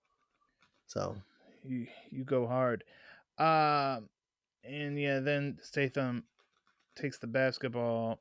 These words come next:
Speaker 2: puts it on, uh, the guy's, like, stomach, stabs it,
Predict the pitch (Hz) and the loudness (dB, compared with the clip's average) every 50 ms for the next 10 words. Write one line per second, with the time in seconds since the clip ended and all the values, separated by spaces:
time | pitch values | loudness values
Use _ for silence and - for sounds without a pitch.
0 | _ - - 123 - - 123 120 117 117 117 113 113 - - _ _ _ _ _ | _ -8 -8 -8 -6 -6 -6 -4 -4 -4 -4 -6 -6 -8 -12 _ _ _ _ _
1 | _ _ _ - 208 202 196 220 214 220 220 214 214 214 208 - - - - 180 | _ _ _ -16 -14 -12 -12 -10 -10 -10 -8 -8 -10 -10 -12 -14 -16 -16 -16 -16
2 | - - _ _ _ _ _ _ - - - _ _ _ _ _ _ _ _ _ | -18 -20 _ _ _ _ _ _ -20 -20 -20 _ _ _ _ _ _ _ _ _
3 | _ _ _ _ _ - - - - 117 113 113 113 110 107 _ _ _ _ _ | _ _ _ _ _ -20 -20 -16 -12 -10 -8 -8 -8 -8 -10 _ _ _ _ _
4 | _ _ _ _ _ _ _ _ _ _ _ _ _ _ _ _ - - - - | _ _ _ _ _ _ _ _ _ _ _ _ _ _ _ _ -20 -20 -16 -16
5 | - - _ _ - 131 117 110 107 - - 104 107 104 - | -16 -16 _ _ -4 -2 -2 -2 -4 -4 -6 -6 -6 -6 -8